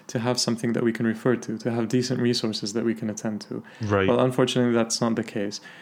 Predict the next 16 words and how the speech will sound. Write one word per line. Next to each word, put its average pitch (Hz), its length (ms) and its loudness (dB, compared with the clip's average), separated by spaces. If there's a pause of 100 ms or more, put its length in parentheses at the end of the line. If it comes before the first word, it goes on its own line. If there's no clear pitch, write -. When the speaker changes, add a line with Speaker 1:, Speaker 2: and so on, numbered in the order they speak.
(160)
Speaker 1:
But 123 260 2
that's 127 200 2
not 131 140 2
to 131 100 0
say 127 160 2
that 117 180 0
the 120 60 2
Jewish 120 460 2
or 123 100 2
the 117 100 -2
Christian 120 440 -2
resources 110 680 -2
are, 107 440 -2 (160)
you 110 140 -2
know, 98 200 -8
are, 101 360 -4